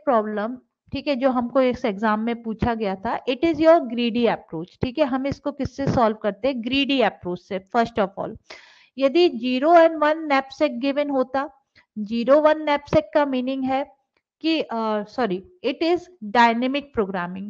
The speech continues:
इसको हम सॉल्व करने के लिए डायनेमिक प्रोग्रामिंग का यूज़ करते हैं। ठीक है, अब actually knapsack प्रॉब्लम है क्या? So in knapsack problem we will have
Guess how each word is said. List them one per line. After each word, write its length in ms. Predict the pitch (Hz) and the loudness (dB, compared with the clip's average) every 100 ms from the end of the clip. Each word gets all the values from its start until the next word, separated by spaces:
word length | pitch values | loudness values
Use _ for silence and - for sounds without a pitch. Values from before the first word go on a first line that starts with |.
| 214 | -10
इसको 300 | 247 - 311 | -10 0 2
हम 180 | 294 285 | 2 -4
सॉल्व 300 | 269 233 233 | 0 0 0
करने 320 | 240 220 208 | -6 -6 -6
के 120 | 220 | -6
लिए 220 | 214 302 | -2 -2
डायनेमिक 560 | 262 214 208 220 254 _ | 4 2 2 -2 -4 _
प्रोग्रामिंग 520 | 214 202 190 190 202 | -4 -2 -4 -4 -2
का 80 | 262 | 0
यूज़ 400 | 269 226 190 190 | 2 0 -2 -4
करते 340 | 180 170 - | -8 -8 -14
हैं। 200 | 185 185 - | -14 -16 -10
ठीक 160 | 330 | -6
है, 80 | 302 - - - - - - | -6 -6 -20 -20 -20 -6 4
अब 140 | 330 | 6
actually 460 | 330 277 - 311 339 | 6 2 -4 -2 0
knapsack 420 | 262 226 - 311 | -2 -4 0 -2
प्रॉब्लम 480 | 311 233 208 269 247 | 2 0 0 -4 -6
है 260 | 190 202 | -4 -4
क्या? 260 | 190 - - _ _ _ - _ 370 | -4 -12 -14 _ _ _ -20 _ 0
So 160 | 381 | 0
in 80 | 370 | 0
knapsack 460 | 285 254 - - 370 - | 2 2 2 -2 -2 2
problem 360 | 269 208 240 214 - _ _ _ _ _ _ _ - | 4 4 2 -2 -4 _ _ _ _ _ _ _ -6
we 120 | 240 302 | -2 4
will 160 | 359 359 | 4 4
have 260 | 277 294 | 4 4